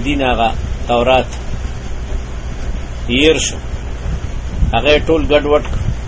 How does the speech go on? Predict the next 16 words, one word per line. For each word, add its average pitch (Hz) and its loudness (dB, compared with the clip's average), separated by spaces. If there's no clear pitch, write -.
د - -4
هغې 147 4
هغه 147 4
احکام 147 2
یې 135 -2
ټول 151 0
بدل 139 2
کړ. - -8
په 123 4
هغې 143 2
کې 156 0
یې 147 2
ګوتې 160 2
ووالي. 151 4
ترمیم 143 2
یې 160 2